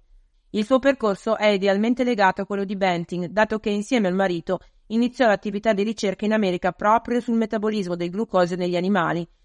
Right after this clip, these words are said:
e sugli effetti dell'insulina e della epinefrina. Ma furono i successivi studi sul metabolismo del glucosio e sull'acido lattico come substrato epatico per ricostruire il glucosio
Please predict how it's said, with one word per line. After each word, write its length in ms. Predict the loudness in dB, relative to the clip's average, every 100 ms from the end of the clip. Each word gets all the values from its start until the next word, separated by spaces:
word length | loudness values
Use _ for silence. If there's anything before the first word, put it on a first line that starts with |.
| _
e 100 | -8
sugli 220 | -2 2
effetti 400 | 2 2 0 0
dell'insulina 720 | 0 0 0 0 -2 0 -2 -2
e 140 | -2
della 260 | 0 0 0
epinefrina. 800 | -2 0 -2 -4 -6 -4 -6 -10 _ _ _ _ _ 0
Ma 180 | 2
furono 300 | 2 2 2
i 120 | 2 0
successivi 540 | -2 -4 -2 0 0
studi 280 | 0 -2 -2
sul 180 | -2 -2
metabolismo 580 | 0 0 2 0 0
del 140 | -2 -4
glucosio 680 | -4 0 0 0 -2 -6 -8 _ -10
e 100 | -8
sull'acido 580 | -2 2 2 2 0
lattico 560 | 2 2 -2 -6 -6 -4
come 220 | -2 -2
substrato 560 | -2 -8 -4 0 2 0
epatico 540 | 0 2 2 -2 -8
per 220 | -2 0 0
ricostruire 840 | -2 -2 -2 -2 -2 0 2 2
il 100 | 0
glucosio 680 | -4 -4 -2 0 0 -2